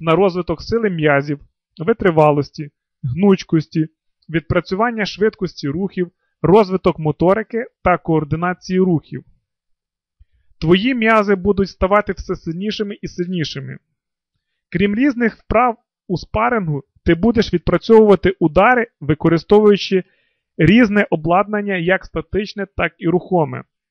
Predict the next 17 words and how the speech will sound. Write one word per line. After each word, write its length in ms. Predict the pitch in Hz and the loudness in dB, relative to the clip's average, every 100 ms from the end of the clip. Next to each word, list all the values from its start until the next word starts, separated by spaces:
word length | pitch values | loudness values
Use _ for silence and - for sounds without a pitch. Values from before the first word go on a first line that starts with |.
| _ | _
рухливі 520 | 160 165 - 240 240 220 | -4 -4 -2 -2 -2 -6
цілі 440 | - 180 175 185 - - | -6 -4 -4 -4 -6 -6
та 80 | 165 | -4
всілякі 520 | - 165 190 202 196 | -4 -4 -2 -4 -6
подушки 560 | - 151 143 - 175 - | -6 -4 -6 -6 -10 -10
і 60 | 170 | -14
щити. 560 | - 175 - 156 131 - _ _ _ _ _ _ _ _ | -12 -14 -6 -4 -4 -8 _ _ _ _ _ _ _ _
Все 320 | - 214 247 | -4 0 0
це 200 | 247 226 | 2 0
додасть 440 | 196 185 214 214 | 2 2 0 0
тобі 320 | - 180 190 175 _ _ | -4 -2 -4 -4 _ _
стійкості, 680 | - _ 185 185 180 - 165 | -20 _ -4 -2 -2 -2 -2
яка 240 | 156 185 | -2 0
допоможе 500 | 180 180 175 180 165 | 0 -2 -2 -2 0
розвинути 500 | 160 147 175 175 160 | -2 -4 -8 -10 -10
специфічну 640 | 151 - 147 156 202 - 180 | -12 -12 -12 -10 -10 -8 -8
мускулатуру. 800 | 185 - 180 185 190 143 127 | -8 -6 -6 -2 0 0 -2